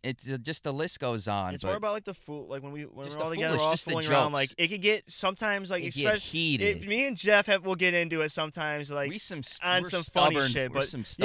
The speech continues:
Speaker 1: stubborn
Speaker 2: no, we're all
Speaker 1: folks.
Speaker 2: stubborn, so
Speaker 1: Stubborn as shit. We can almost be assholes at
Speaker 2: Yeah.
Speaker 1: some point.
Speaker 2: Even
Speaker 1: Just
Speaker 2: when we
Speaker 1: complete
Speaker 2: know we're
Speaker 1: asshole.
Speaker 2: wrong, we won't admit we're wrong.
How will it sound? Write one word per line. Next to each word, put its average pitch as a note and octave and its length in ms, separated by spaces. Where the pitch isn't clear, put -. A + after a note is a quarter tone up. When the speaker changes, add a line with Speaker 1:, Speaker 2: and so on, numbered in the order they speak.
Speaker 1:
stubborn F#3+ 60
Speaker 2:
no, A3 100
we're G3+ 160
all G#3 140
Speaker 1:
folks. B3 100
Speaker 2:
stubborn, E3+ 500
so D#3 200
Speaker 1:
Stubborn D#3 200
as B2+ 100
shit. A#2 440
We C#3 100
can F3+ 80
almost E3 300
be B2+ 120
assholes A#2 520
at A2 100
Speaker 2:
Yeah. D3+ 80
Speaker 1:
some A2+ 160
point. G#2+ 220
Speaker 2:
Even A#3 140
Speaker 1:
Just C#4 120
Speaker 2:
when C4+ 60
we C4+ 80
Speaker 1:
complete B3 100
Speaker 2:
know A3 140
we're A3 80
Speaker 1:
asshole. F3+ 240
Speaker 2:
wrong, F3 240
we D#3 120
won't D#3 220
admit D3 240
we're B2+ 200
wrong. A#2+ 140